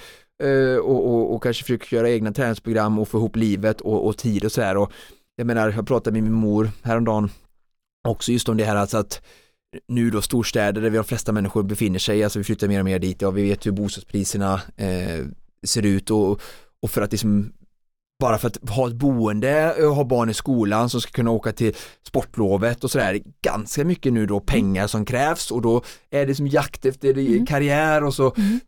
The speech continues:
Speaker 1: du vet, för att, eh, ja, kunna tjäna mer pengar och få, få, få till och få råd, och alla någonstans väljer ju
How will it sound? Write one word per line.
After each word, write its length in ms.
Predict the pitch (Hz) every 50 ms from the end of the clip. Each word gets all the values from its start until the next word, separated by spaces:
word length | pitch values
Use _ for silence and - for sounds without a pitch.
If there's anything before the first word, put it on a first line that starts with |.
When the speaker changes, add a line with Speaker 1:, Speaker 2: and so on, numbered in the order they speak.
| _ -
Speaker 1:
du 120 | 139 135
vet, 160 | 139 135 - -
för 80 | 135
att, 140 | 123 113 -
eh, 60 | - 104 98 98 92 101 71 - -
ja, 160 | - - - 90 - - - -
kunna 280 | - 143 131 127 127 127
tjäna 400 | 139 - 127 - 147 131 131 127
mer 120 | 131 123
pengar 480 | - 139 127 120 117 123 135 139 143 143
och 100 | 127 117
få, 160 | - 120 120
få, 300 | 107 - - 131 117 -
få 180 | - - - 123
till 380 | - - - 139 143 151 147 139
och 100 | 123 -
få 80 | 135
råd, 240 | 127 135 131 131 131
och 360 | - - - - - - - 143
alla 140 | 135 127
någonstans 360 | 139 165 170 143 135 135 127 135
väljer 260 | 127 113 110 110 110
ju 220 | 113 117 123 -